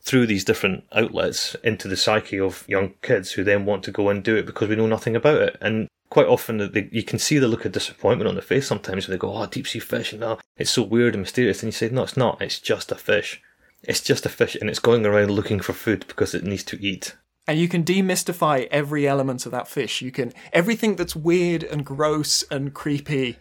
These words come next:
Speaker 2: about that fish, you can explain why it's like that.
Speaker 1: But you don't want to. You don't, you don't, you don't want to just strip away that whole sense of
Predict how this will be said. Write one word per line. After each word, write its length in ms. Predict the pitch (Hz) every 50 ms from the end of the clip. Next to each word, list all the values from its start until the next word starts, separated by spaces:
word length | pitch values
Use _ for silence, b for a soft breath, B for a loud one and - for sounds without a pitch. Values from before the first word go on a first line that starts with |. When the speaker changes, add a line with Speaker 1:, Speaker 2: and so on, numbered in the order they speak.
| -
Speaker 2:
about 300 | - - 151 151 147 143
that 180 | - 143 131 -
fish, 480 | - - 147 110 101 - - - - - _ _ _
you 240 | 151 139 156 170 175
can 240 | 175 - 185 180 175
explain 480 | 170 170 - - - 170 170 165 160 156
why 200 | 165 170 175 190
it's 220 | 175 151 151 - -
like 180 | 170 180 175
that. 220 | - 107 - - - _ _ _ _
Speaker 1:
But 100 | - 208
you 60 | 208
don't 120 | 214 240 156
want 200 | 180 240 247 -
to. 120 | - 131
You 100 | 110 135
don't, 140 | 165 208 180
you 80 | 135 180
don't, 220 | 196 202 175 131
you 40 | 139
don't 120 | 151 190
want 80 | 160 127
to 80 | 127
just 100 | - -
strip 220 | - - 123 - -
away 180 | 110 110 110
that 160 | 101 101 87 -
whole 180 | - 113 98
sense 320 | - - 123 110 101 95 -
of 140 | 98 87